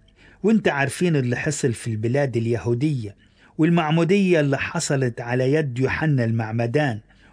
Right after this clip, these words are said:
وكيف مسح الله يسوع الناصر بالروح القدس، وكيف هو كان عيعمل الخير.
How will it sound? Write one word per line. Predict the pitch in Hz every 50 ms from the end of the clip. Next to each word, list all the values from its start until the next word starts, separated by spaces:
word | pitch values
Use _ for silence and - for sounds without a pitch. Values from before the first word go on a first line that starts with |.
| _ -
وكيف | 165 151 151 - 254 247 220 - - - -
مسح | 170 170 175 190 185 - 160 - - -
الله | 139 139 139 156 170 165 131 127
يسوع | 135 131 123 - - 185 175 151 131
الناصر | 139 135 139 156 170 160 147 - - 135 135 123
بالروح | 120 113 120 117 127 160 156 - -
القدس، | 131 113 - - - 165 147 127 110 - - - - - - _ _ _ - - _ -
وكيف | 156 147 - 240 247 214 - - -
هو | 190 196 190 175 151
كان | 147 - 180 185 180
عيعمل | 151 127 127 135 147 165 190 190 156 160 156 151 143 139
الخير. | 131 123 - - - 175 185 180 143 104 104